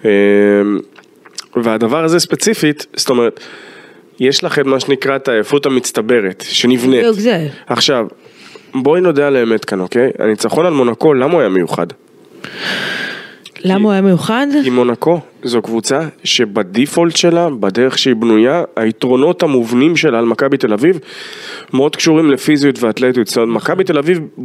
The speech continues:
Speaker 1: ב-, קשה לה, ואת רואה את זה עכשיו אגב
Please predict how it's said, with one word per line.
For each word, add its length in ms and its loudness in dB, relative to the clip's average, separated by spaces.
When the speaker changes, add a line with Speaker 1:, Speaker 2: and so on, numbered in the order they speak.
Speaker 1:
ב-, 460 2
קשה 420 0
לה, 460 0
ואת 160 -4
רואה 160 2
את 60 -4
זה 80 0
עכשיו 320 0
אגב 220 0